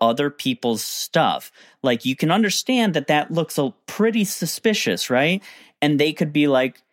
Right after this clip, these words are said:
"Yes, we do understand that, but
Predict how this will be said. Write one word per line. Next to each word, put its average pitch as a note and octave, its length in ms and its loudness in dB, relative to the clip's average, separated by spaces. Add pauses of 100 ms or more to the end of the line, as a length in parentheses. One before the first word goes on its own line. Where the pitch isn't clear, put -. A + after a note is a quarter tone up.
(560)
"Yes, D#3+ 340 0
we D3 140 2
do C3 220 2
understand D#3 520 -2
that, F3 240 0
but B2+ 260 0